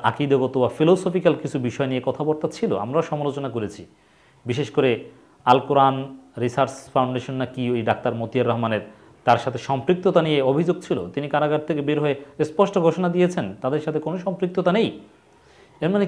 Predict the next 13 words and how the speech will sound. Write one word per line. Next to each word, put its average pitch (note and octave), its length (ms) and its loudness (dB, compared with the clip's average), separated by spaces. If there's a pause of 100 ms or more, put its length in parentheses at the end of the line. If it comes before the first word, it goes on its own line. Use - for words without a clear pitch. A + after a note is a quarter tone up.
(140)
কিছু A#3 260 4
ডেভিয়েশন G#3 560 6
যে F#3 180 4
ছিল, F3+ 180 4
তা E3 160 8
থেকেও F3 240 0
তিনি F#3 180 0
এখন F3+ 200 0
মুক্ত F#3 300 0
হয়েছেন। G2+ 320 -6 (580)
পরিপক্ক C#3+ 400 4 (120)
হয়েছেন। - 300 -8 (1500)
মুফতি F3 220 6